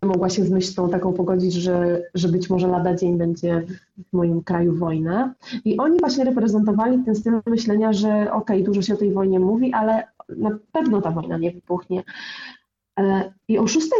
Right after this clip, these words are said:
rano, w dniu, w którym wybuchła wojna, mąż, e, zaczął ją, e, szarpać za ramię, mówiąc: „Wstawaj, wstawaj, wybuchła wojna”.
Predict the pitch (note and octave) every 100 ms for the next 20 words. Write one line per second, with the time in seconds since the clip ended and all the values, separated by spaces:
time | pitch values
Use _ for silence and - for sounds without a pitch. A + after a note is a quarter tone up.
0 | F4 A#3 F3+ E3+ G3 _ _ _ _ _
1 | _ _ _ _ _ _ _ _ - F#3+
2 | F#3+ A#3 C#4+ E4 D4 A3+ G#3+ A#3 A#3+ G3
3 | F3 E3+ E3+ F3 - - G3 A#3 B3+ -
4 | - - G3+ F#3 G3 G3 F#3+ F#3 F#3 F3+
5 | F3+ F3+ - G3 F#3 F3+ F3+ F3+ F3+ F#3
6 | - _ - G3 G3+ G#3 G3 F#3+ G#3+ G3+
7 | F#3+ G3+ G3 - D#4+ G#3 F3 - D4 C#4
8 | F#3 F3 F#3+ B3+ D4 D#4 D#4 F3+ D#3+